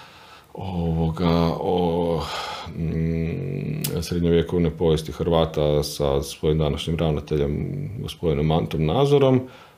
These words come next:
Napravio sam jedan seminar u kojem sam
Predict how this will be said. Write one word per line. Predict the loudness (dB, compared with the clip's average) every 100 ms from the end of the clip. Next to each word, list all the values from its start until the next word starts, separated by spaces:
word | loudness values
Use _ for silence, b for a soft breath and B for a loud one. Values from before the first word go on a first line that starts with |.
| -8
Napravio | -4 2 4 6
sam | 4 4
jedan | 4 4 4 0 -2 -6 -12
seminar | -10 -2 0 2 0 -2
u |
kojem | -4 0 0
sam | 0 -4 -4